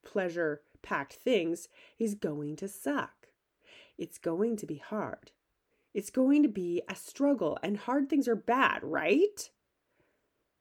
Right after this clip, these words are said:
Now, but of course, there's millions of ways we can try and find pleasure and avoid pain. Maybe we're overworking to avoid the pain of being alone or the discomfort of our scarcity mindset.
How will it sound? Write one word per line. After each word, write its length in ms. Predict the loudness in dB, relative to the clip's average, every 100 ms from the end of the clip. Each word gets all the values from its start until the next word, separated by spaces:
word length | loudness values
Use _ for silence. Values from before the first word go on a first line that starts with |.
| _ _ _ _ -2
Now, 160 | 2 2
but 220 | 4 2
of 100 | 2
course, 280 | 2 2 4
there's 200 | 0 0
millions 540 | 2 4 4 4 4
of 120 | 2
ways 300 | 0 0 0
we 80 | -6
can 160 | -6 -12
try 240 | -6 -2
and 160 | -2 -2
find 220 | -6 -6
pleasure 400 | -2 -2 0 -2
and 180 | -2 -6
avoid 300 | -2 -4 -2
pain. 460 | 0 2 2 -2 -10 -20 -20 _
Maybe 320 | 2 6 6
we're 240 | 6 4 4
overworking 920 | 2 0 0 4 2 2 0 0 -2 -6
to 120 | -2
avoid 260 | 0 2 0
the 60 | -2
pain 260 | -4 -4
of 80 | -4
being 280 | -4 -4 -4
alone 460 | 0 2 2 0
or 120 | -2 -2
the 100 | -4
discomfort 600 | -4 -6 -6 -4 -4 -4
of 160 | -4
our 120 | -4
scarcity 520 | -6 -2 -2 -2 -4 -2
mindset. 880 | 0 4 2 2 -2 -2 -2 -6